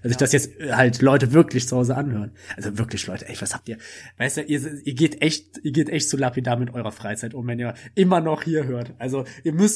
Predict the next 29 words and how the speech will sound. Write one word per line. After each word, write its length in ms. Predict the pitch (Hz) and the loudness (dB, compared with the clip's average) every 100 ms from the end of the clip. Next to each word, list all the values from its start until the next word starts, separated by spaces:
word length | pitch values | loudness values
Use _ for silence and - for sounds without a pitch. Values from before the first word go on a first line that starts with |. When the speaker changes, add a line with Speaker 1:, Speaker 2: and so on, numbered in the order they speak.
| 151 127 | 0 -8
Speaker 1:
mal 260 | 170 160 160 | -2 0 2
eure 220 | 175 160 | 2 0
Lebensgestaltung 800 | 151 156 151 - 135 135 135 123 | 0 0 -2 -6 -6 -4 -4 -4
hinterfragen 580 | 123 127 123 127 131 123 | -4 -4 -4 -2 -2 -2
jetzt 120 | 123 | -4
ab 80 | - | -6
dieser 200 | 139 135 | -4 -2
Sekunde. 500 | 127 135 139 135 127 - _ - | -2 -4 -6 -6 -8 -12 _ -18
Speaker 2:
Ich 160 | 143 | -12
find 120 | 170 180 | -10 -8
das 140 | 151 | -4
Speaker 1:
Also, 200 | 165 160 | 0 0
Speaker 2:
wirklich 180 | 147 165 | 2 2
Speaker 1:
wer, 160 | 185 185 | 2 0
wer 60 | |
Speaker 2:
schön. 100 | 180 | -6
Speaker 1:
jetzt 220 | 196 196 - _ _ | -8 -10 -12 _ _
Speaker 2:
Ich 140 | - | -16
find 120 | 190 | -10
das 80 | 170 | -10
eigentlich 180 | 147 151 | -8 -10
schön, 160 | - 180 | -8 -8
dass 140 | 180 | -8
ihr 80 | 151 | -10
uns 100 | 151 | -12
so 80 | 151 | -14
treu 300 | 143 160 170 | -14 -10 -10
bleibt 360 | 131 120 120 - | -8 -10 -12 -14
hier, 380 | 127 123 156 | -14 -12 -14